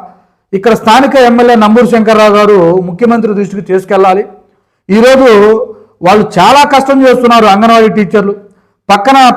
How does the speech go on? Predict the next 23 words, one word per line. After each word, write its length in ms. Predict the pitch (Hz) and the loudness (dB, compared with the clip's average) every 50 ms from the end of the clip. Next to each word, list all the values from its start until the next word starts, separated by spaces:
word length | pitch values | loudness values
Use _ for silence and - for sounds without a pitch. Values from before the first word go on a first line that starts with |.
| - | -2
పక్క 180 | 220 220 - 254 | -4 -2 0 0
నియో-, 400 | 269 262 262 262 262 254 247 247 | 0 2 2 2 2 2 2 2
పక్క 240 | - 220 214 - 247 | 0 -2 -4 -2 0
రాష్ట్రంలో 520 | 240 240 240 233 240 247 247 240 247 262 262 254 254 - - - - _ _ _ _ _ _ _ _ _ _ - | 0 2 0 0 0 0 0 2 2 0 0 -2 -4 -12 -14 -20 -20 _ _ _ _ _ _ _ _ _ _ -4
వాళ్ళని 520 | 165 185 208 226 226 226 226 214 214 196 185 | -2 0 2 2 2 2 0 0 0 0 0
ఏదైతే 480 | 185 208 233 262 269 277 277 214 240 | 2 2 2 2 2 2 0 0 0
చిన్న 280 | 262 254 - 226 233 262 | -2 -2 0 -2 -2 -2
చిన్న 520 | 262 262 269 262 262 254 240 226 208 185 180 | 0 0 0 0 2 2 2 0 -2 -2 -2
గ్రామాల్లో 420 | 196 214 233 240 247 247 240 240 | 0 0 0 2 2 2 2 2
కూడా 220 | 226 220 233 240 | 2 0 0 0
పెద్ద 360 | 240 233 220 208 185 233 208 233 | 0 0 -2 -4 -2 -2 -2 0
పెద్ద, 160 | 240 208 233 226 208 - - - - - _ _ _ _ - - | 0 0 2 0 0 -2 -4 -14 -20 -20 _ _ _ _ -4 -2
ఆ, 80 | 185 180 180 180 180 180 175 175 170 170 165 165 165 160 160 160 160 160 156 | 0 2 2 4 2 2 2 2 2 2 2 2 2 0 0 -2 -4 -4 -2
వాళ్ళకి 260 | 165 170 175 170 175 | 0 0 0 0 -2
ప్రాధాన్యత 560 | 165 170 175 185 196 233 233 262 262 254 247 254 | -4 -2 0 0 2 2 2 2 0 0 0 -2
కల్పించి 580 | - - 220 226 220 - 247 - - 254 262 | -2 0 0 -2 0 -2 -4 -6 -4 -2 0
అంగన్వాడీని 640 | 247 190 196 220 240 247 247 240 233 220 233 233 240 | 0 0 0 0 0 2 2 2 2 2 0 0 0
ఒక 240 | 220 196 202 - | -2 -4 -4 -4
పెద్దపేట 440 | 196 180 175 233 226 233 247 240 240 | -4 -4 -4 -4 -2 0 -2 0 2
వేసి 600 | 226 220 220 214 214 233 220 196 196 196 208 202 - - - _ - | 2 2 2 0 0 0 0 0 0 0 -2 -4 -6 -14 -14 _ -4
పక్క 180 | 190 202 262 254 | -4 -2 0 0
రాష్ట్రం 380 | 254 247 240 247 247 240 220 196 | 0 0 0 0 -2 -4 -2 0
చేస్తుంటే 720 | 220 214 214 220 226 214 190 233 202 175 185 208 214 - | -2 -2 -2 -4 -6 -2 -2 0 2 2 0 0 -2 -8